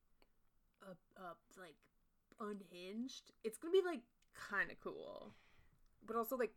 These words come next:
kinda frustrating, but also, like, super fun. But also not very, it won't be f-, it won't be fun. I'm actually a little bummed I won't be around to see it. What do you, what? I'm gonna,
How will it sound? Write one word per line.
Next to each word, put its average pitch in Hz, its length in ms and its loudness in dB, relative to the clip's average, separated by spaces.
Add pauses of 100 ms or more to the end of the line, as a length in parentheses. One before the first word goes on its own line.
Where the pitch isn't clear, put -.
kinda 185 240 -4
frustrating, 226 380 -2
but 220 80 2
also, 220 200 2
like, 302 160 -4
super 226 400 -4
fun. 147 420 -12 (1300)
But 240 80 6
also 269 180 10
not 240 220 12
very, 190 240 6
it 208 220 4
won't 214 220 6
be 262 100 2
f-, - 140 -4
it 190 200 6
won't 190 260 8
be - 80 -10
fun. - 380 -10 (340)
I'm 226 80 4
actually 302 240 4
a 320 60 4
little 277 160 12
bummed 202 220 6
I 190 40 2
won't 185 160 0
be 175 100 -6
around 165 220 -4
to 165 60 -14
see 160 140 -8
it. - 220 -8 (200)
What 220 80 -8
do 220 60 -4
you, - 60 -8 (140)
what? 190 160 0
I'm - 1040 -8
gonna, 494 220 10